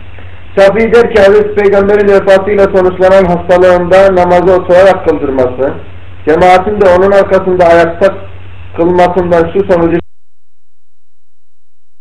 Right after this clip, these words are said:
çıkarıyoruz. Hazreti Peygamber'in attan düştüğünde oturarak namaz kıldırırken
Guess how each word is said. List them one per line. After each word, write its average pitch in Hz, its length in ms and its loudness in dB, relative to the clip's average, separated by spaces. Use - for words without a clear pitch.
çıkarıyoruz. 110 520 -2
Hazreti 196 460 0
Peygamber'in 180 600 2
attan 196 560 0
düştüğünde 180 480 0
oturarak 180 560 4
namaz 180 280 2
kıldırırken 180 800 0